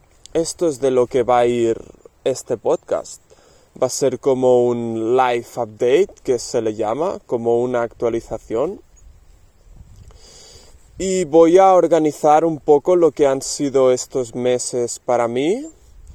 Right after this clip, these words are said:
para que, bueno, para dejarlo en algún lugar plasmado, como una especie de diario.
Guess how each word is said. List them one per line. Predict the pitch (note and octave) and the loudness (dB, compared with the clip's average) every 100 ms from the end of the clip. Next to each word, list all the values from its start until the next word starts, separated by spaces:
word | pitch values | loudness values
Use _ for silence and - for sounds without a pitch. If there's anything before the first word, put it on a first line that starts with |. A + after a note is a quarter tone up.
| - - - _ _ _ _ _ _ _ _ - | -20 -20 -20 _ _ _ _ _ _ _ _ 0
para | F3 E3+ E3 | 2 4 2
que, | - D#3 C#3+ C3+ | 2 4 4 4
bueno, | C3+ C#3 F#3 G3 _ _ _ _ | 2 2 0 -4 _ _ _ _
para | D#3+ C#3 C#3 B2+ | 0 2 4 2
dejarlo | C3 - C#3+ D3 E3+ | -2 -2 -2 2 2
en | F3 | 2
algún | D#3+ C#3 C#3+ C3+ | 0 0 -2 0
lugar | C3 B2 B2+ B2 A2+ - - - | 0 4 4 4 0 -6 -8 -2
plasmado, | B2+ A#2 B2 B2 D#3+ G3+ | -2 -2 -4 -2 -2 -4
como | D#3+ C3+ | -4 -4
una | B2+ A#2+ | -2 -4
especie | A#2+ - C3+ A#2+ - B2+ | -8 -8 -6 -6 -6 -6
de | A2 A2+ G#2 A#2 | -4 -4 -4 -2
diario. | A#2+ C3 D3+ | -2 -2 0